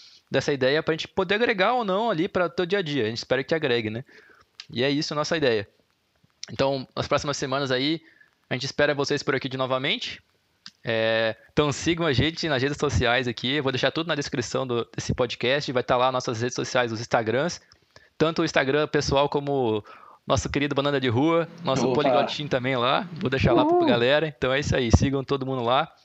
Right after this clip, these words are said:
Speaker 1: E, caras, principalmente se tiver algum feedback, com-, comuniquem a gente. Pode ser pro Doca, pro Giovanni, pro Léo.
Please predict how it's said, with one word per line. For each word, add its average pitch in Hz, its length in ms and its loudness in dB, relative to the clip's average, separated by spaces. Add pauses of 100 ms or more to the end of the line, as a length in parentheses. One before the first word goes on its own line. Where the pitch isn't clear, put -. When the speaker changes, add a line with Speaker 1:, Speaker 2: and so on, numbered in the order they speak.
(240)
Speaker 1:
E, 156 80 -2
caras, 196 440 2 (140)
principalmente 160 500 -2
se 147 60 -4
tiver 143 220 0
algum 160 160 -2
feedback, 160 680 -2
com-, 165 280 -4
comuniquem 156 520 -2
a 135 60 -2
gente. 127 260 -6
Pode 131 200 -2
ser 131 100 -4
pro 120 180 -2
Doca, 127 260 2
pro 123 160 -4
Giovanni, 123 420 -2
pro 135 160 -2
Léo. 123 280 0